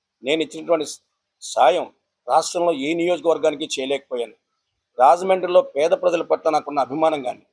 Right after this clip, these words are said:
రాజమండ్రి ఇన్‌ఫ్రాస్ట్రక్చర్ డెవలప్‌మెంట్ విషయంలో కానీ నేను ప్రత్యేకంగా శ్రద్ధ పెట్టి, రాజమండ్రి మీద ఉన్న మమకారంతో పార్టీనే కాదు ప్రజలను కూడా ఖచ్చితంగా మనం మనసులు గెలవాలని చెప్పి ఆలోచన చేసి కొన్ని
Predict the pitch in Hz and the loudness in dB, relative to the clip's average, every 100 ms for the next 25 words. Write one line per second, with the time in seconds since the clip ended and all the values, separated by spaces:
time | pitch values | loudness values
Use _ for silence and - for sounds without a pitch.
0 | _ _ _ 117 143 175 190 190 180 175 | _ _ _ 2 4 4 0 -2 -2 -4
1 | - 151 - 185 185 165 - 156 139 160 | -6 -12 0 2 2 -2 -4 0 2 2
2 | - 165 143 139 175 165 143 123 110 _ | 0 -6 -6 -4 0 0 0 -2 -6 _
3 | _ _ _ 139 160 156 139 _ _ _ | _ _ _ -4 -2 -2 -6 _ _ _
4 | 139 - 208 175 196 180 - 143 156 - | -10 0 0 2 2 2 2 2 4 2
5 | 170 143 120 _ _ _ _ _ 120 147 | 0 -4 -14 _ _ _ _ _ 2 4
6 | 175 190 190 180 180 175 160 147 123 147 | 4 0 0 0 0 0 0 -2 -2 -2
7 | - 170 160 143 120 - _ _ - 165 | 4 4 4 -2 -8 -10 _ _ 4 4
8 | 175 190 190 180 156 139 147 - 135 175 | 2 -2 0 2 2 0 -4 -4 2 2
9 | 190 165 156 131 - _ _ _ - 139 | 4 4 4 2 0 _ _ _ -2 -2
10 | 170 180 165 160 147 120 _ _ _ _ | -2 0 2 2 2 -4 _ _ _ _
11 | _ _ _ - 160 180 208 135 151 170 | _ _ _ -2 0 2 2 4 4 6
12 | 196 185 160 156 156 139 160 160 143 - | 6 4 -2 2 4 4 2 -4 -8 -8
13 | - 160 120 _ _ _ _ 131 131 | -8 -8 -12 _ _ _ _ -6 -6